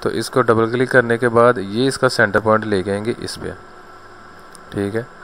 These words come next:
और इसके साथ ये lines को इसके मुताबिक हम सीधी कर देंगे ताकि इसके हिसाब से सीधी हो जाए। चूँकि इसकी space भी कम मुझे लग रही है, ये देखें, ठीक है, थोड़ी मुझे thick भी लग रही हैं, थोड़ी thin भी लग रही हैं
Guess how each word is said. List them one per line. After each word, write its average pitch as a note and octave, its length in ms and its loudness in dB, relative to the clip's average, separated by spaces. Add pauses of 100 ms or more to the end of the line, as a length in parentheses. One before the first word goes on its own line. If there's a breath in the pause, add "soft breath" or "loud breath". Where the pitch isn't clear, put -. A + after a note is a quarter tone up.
(380 loud breath)
और A#2+ 120 2
इसके B2 260 2
साथ A#2 300 4
ये A#2+ 140 2
lines G#2 420 2
को A#2+ 280 0 (440)
इसके A2 220 -2
मुताबिक F#2 400 2
हम G2 200 -2 (100)
सीधी G2+ 340 -2
कर G2 140 4
देंगे F#2 300 -4
ताकि F#2 320 0
इसके - 260 -4
हिसाब G#2+ 280 2
से - 100 -8
सीधी F2+ 220 -4
हो F2+ 60 -2
जाए। F2 180 -8 (540 loud breath)
चूँकि C3 260 4
इसकी C#3 200 2
space A2+ 380 2
भी C3+ 120 -2
कम C#3 200 4
मुझे D3 280 4
लग C3 220 4
रही A#2+ 160 0
है, B2+ 120 0 (1160)
ये G#2 60 -6
देखें, G2 300 -6 (640)
ठीक G2+ 280 -6
है, A2+ 100 -4 (200)
थोड़ी A#2 160 4
मुझे A2+ 220 0
thick A2+ 220 -4
भी B2 120 -6
लग C3+ 240 4
रही A#2+ 140 -2
हैं, B2 220 -2
थोड़ी G2+ 260 -2
thin A2+ 260 -4
भी C#3 80 2
लग C3+ 220 4
रही C3 200 -2
हैं C#3+ 100 -6